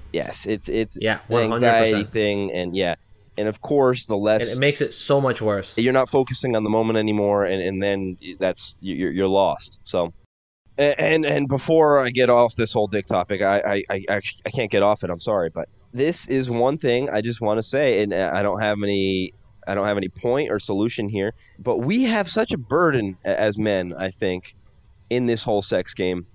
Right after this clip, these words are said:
Speaker 2: Preach.
Speaker 1: I've said it before, and I've said it
Speaker 2: <laughs>
Speaker 1: again. To be good at sex, a woman does not have to do much.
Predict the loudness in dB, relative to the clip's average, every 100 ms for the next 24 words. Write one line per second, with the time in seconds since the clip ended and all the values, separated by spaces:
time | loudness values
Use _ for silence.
0 | -2 2 4 4 0 -8 -8 -2 0 0
1 | -2 -2 2 2 2 0 2 2 2 0
2 | 0 0 -4 -8 -10 -10 -20 -20 -20 -20
3 | -20 _ _ -18 -8 -2 -2 0 0 0
4 | 0 0 0 -2 -8 -10 -20 -20 _ -6
5 | -2 0 0 0 -2 -2 -2 -2 -2 -4
6 | -6 -4 -4 -4 -6 -8 -14